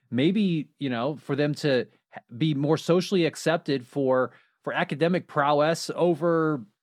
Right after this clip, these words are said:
being great on the, on the, uh, sports field, right? I, I think there's, there's just a lot of work that needs to be done, and men need to, um, need to do some work here. I think there are systemic problems, systemic issues, maybe some educational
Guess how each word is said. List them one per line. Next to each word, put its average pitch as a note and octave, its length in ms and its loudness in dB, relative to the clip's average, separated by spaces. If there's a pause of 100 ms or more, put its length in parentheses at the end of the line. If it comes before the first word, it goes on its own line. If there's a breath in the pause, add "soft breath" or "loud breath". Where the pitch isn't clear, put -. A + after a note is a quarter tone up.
(260)
being D#3 240 4
great C3+ 280 2
on D3+ 140 2
the, C3 260 2
on C3 180 -2
the, A#2+ 260 0 (240)
uh, A#2 320 -8
sports G#3+ 420 -4
field, G#2+ 380 -6
right? C3 340 -2 (360 soft breath)
I, D#3+ 200 -4
I - 20 0
think C#4 160 -4
there's, C#4 380 -4
there's F3 180 -4
just A#3 180 -6
a D3+ 40 -4
lot C3+ 320 -4
of F3 120 -2
work G#3 220 -2
that C3+ 120 -6
needs E3+ 180 -2
to - 60 -16
be C#3+ 100 -2
done, C3+ 520 2
and C3 340 -6
men E3+ 300 0
need D3+ 300 -4
to, C#3 440 -2 (280 soft breath)
um, A2+ 520 -4 (300)
need D3+ 200 0
to C#3+ 80 -6
do B2+ 160 -4
some C3+ 200 -8
work D3+ 200 -4
here. - 360 -8
I G#2 80 -6
think D3+ 120 -2
there C#3+ 120 4
are D3 120 4
systemic A2+ 480 -6
problems, A2+ 460 -4
systemic A#2 480 -8
issues, C3 380 -8
maybe A2 200 -4
some A2 180 -10
educational A2+ 800 -6